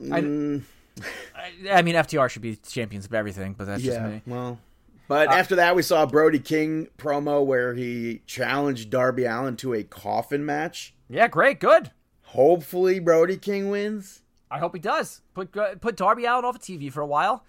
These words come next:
Speaker 1: since, you know, Sting is apparently off of T V too. And, uh,
Speaker 2: Is he?
Speaker 1: I don't know. He got sprayed in the face last week. So, and then, Dar-, and then apparently, uh, Brody got a tattoo of, uh, Darby
Speaker 2: Yeah,
Speaker 1: Allin.
Speaker 2: that's kind of bizarre, huh?
Speaker 1: If you have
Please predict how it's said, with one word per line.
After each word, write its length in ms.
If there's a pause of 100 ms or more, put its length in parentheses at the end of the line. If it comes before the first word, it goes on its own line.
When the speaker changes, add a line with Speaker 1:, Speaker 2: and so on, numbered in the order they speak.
(140)
Speaker 1:
since, 240
you 80
know, 160
Sting 420
is 160
apparently 380
off 140
of 40
T 140
V 140
too. 320
And, 200
uh, 180
Speaker 2:
Is 200
he? 220 (520)
Speaker 1:
I 60
don't 140
know. 140
He 60
got 140
sprayed 220
in 20
the 60
face 240
last 180
week. 140 (1160)
So, 220 (580)
and 120
then, 80
Dar-, 180
and 100
then 220
apparently, 540
uh, 260
Brody 360
got 120
a 60
tattoo 360
of, 160
uh, 200 (480)
Darby 200
Speaker 2:
Yeah, 240
Speaker 1:
Allin. 140
Speaker 2:
that's 220 (120)
kind 200
of 80
bizarre, 400
huh? 220 (540)
Speaker 1:
If 220
you 140
have 360